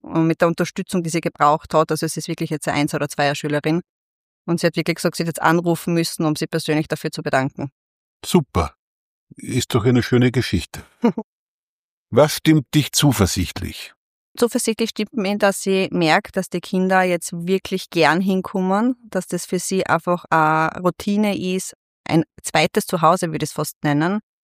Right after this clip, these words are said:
Speaker 1: Also sie sagen selber oft, wenn Ferien sind oder wenn einmal schulfrei ist, dass sie es vermissen,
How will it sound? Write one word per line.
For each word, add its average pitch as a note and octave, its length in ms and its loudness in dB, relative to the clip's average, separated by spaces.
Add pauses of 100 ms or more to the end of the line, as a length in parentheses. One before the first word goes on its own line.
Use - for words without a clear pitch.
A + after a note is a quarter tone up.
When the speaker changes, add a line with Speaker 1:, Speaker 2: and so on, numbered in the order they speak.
(360)
Speaker 1:
Also F3+ 180 0
sie F3+ 140 0
sagen F#3 200 0
selber F3 280 2
oft, - 120 -4
wenn F3 120 0
Ferien E3+ 360 0
sind F3 260 0
oder E3+ 220 0
wenn E3 100 2
einmal E3 220 2 (120)
schulfrei F3 500 -2
ist, - 280 -4
dass E3+ 140 -2
sie D#3+ 200 2
es D#3 160 -4
vermissen, E3+ 760 2